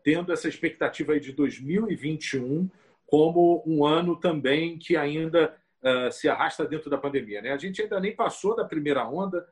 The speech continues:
a Europa já fala na segunda onda, né? O que que a gente, eh, pode esperar do novo prefeito? O que o novo prefeito, Eduardo, pode, eh, fazer pelo, pelo setor de saúde, que é tão importante na assistência básica?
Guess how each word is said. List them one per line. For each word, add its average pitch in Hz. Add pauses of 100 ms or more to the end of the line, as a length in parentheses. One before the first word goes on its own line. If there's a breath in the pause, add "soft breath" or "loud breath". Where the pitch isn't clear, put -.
(220)
a 151
Europa 147
já 131
fala 139
na 131
segunda 120
onda, 156
né? 147
O 151
que -
que -
a 202
gente, 175 (400)
eh, 135
pode 160
esperar 139
do 143
novo 135
prefeito? 135
O -
que 185
o -
novo 180
prefeito, 151
Eduardo, 113
pode, 156 (340)
eh, 131
fazer 175
pelo, 156
pelo 143
setor 135
de -
saúde, 135 (380)
que 147
é 139
tão 185
importante 180
na 139
assistência 123
básica? 82